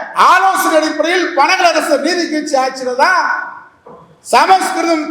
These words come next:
தேவையில்லை, மருத்துவ கல்லூரிக்கு தேவையில்லைன்னு சொன்னதுனாலதான் தமிழிசை இன்னைக்கு டாக்டர்,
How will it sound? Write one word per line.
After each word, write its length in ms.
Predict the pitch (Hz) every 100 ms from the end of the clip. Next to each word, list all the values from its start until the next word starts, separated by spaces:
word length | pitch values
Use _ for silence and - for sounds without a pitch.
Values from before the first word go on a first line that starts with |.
| 302
தேவையில்லை, 600 | 339 349 330 302 302 277 - - - - - - _ _ -
மருத்துவ 360 | 277 349 339 339 320
கல்லூரிக்கு 400 | 302 311 302 294 285 285
தேவையில்லைன்னு 520 | 349 359 339 339 -
சொன்னதுனாலதான் 840 | 269 320 349 339 320 320 349 370 285 - -
தமிழிசை 420 | 269 330 330 311
இன்னைக்கு 400 | 294 285 277 254 233
டாக்டர், 500 | 240 254 - 196 156